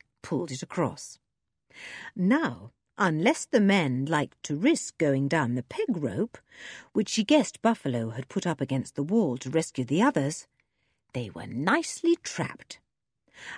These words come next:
And if they did go down the rope, they would be sure to find a few people waiting for them at the bottom. "Come on, Beauty, let's go," said Jo, and went down the steps,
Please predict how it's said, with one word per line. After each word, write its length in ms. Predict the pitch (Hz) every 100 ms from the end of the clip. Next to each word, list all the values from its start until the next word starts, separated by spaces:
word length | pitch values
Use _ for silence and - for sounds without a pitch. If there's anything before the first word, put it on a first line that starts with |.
| -
And 240 | 196 180
if 160 | 175 -
they 260 | 156 147 -
did 260 | 320 466 -
go 180 | 156 135
down 360 | 131 135 127
the 80 | 131
rope, 300 | 147 339 - - _ _ _ - -
they 100 | 233
would 140 | 247
be 100 | 214
sure 300 | 254 - 330
to 120 | 349 247
find 280 | 262 247
a 80 | 233
few 460 | - - 339 359 370
people 460 | - 359 339 - 214
waiting 460 | 214 294 294 220 185
for 220 | 180 160
them 140 | 160
at 140 | 202 -
the 60 |
bottom. 600 | 185 285 254 180 131 131 _ _ _ _ _ _ _ - - - _ -
"Come 160 | 370 359
on, 200 | 254 247
Beauty, 480 | 214 156 - 165 - _ _ _
let's 380 | - 330 - -
go," 480 | 185 240 180 143 151 _ _
said 280 | - 202 139
Jo, 400 | 170 131 113 113 _ _ _ _ - -
and 200 | - 156
went 240 | 214 233 -
down 180 | 170 143
the 80 | 143 -
steps, 360 | 214 - -